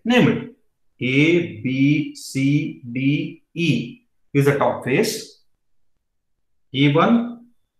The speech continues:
B one, C one, D one,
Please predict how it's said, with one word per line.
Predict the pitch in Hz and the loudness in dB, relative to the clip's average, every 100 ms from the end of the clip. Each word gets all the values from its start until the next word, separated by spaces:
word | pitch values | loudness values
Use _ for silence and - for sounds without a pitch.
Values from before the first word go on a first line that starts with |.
| _ _ _ _ _ 104 | _ _ _ _ _ -6
B | 117 139 | 0 2
one, | 165 220 233 - - _ _ _ _ _ _ | 2 0 -4 -10 -20 _ _ _ _ _ _
C | - 143 151 | -4 0 2
one, | 185 233 - - _ _ _ _ _ _ - 104 | 2 0 -4 -10 _ _ _ _ _ _ -16 -4
D | 131 143 | 2 4
one, | 170 233 - - | 4 2 -4 -12